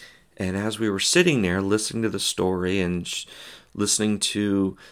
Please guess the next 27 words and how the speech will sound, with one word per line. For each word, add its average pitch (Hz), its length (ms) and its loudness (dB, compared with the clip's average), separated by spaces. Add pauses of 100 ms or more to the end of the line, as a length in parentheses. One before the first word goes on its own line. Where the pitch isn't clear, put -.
(120)
what 104 280 2
it - 120 4
was - 220 0
like 98 580 2
to 90 140 -6
live 95 680 4
during 92 280 2
that 87 220 -2
time 123 280 0
period, 90 480 -2 (540)
you 101 80 -4
know, 98 80 0
you're 107 240 2
looking 117 420 0
out 117 220 -2
and 98 80 -4
I 104 80 -2
can 107 240 -4
look 123 180 -2
out - 220 -2
and 92 120 -4
see 113 220 0
the 98 100 0
streets. - 760 -2 (760)
And 101 140 0
it - 80 -2
was, - 360 0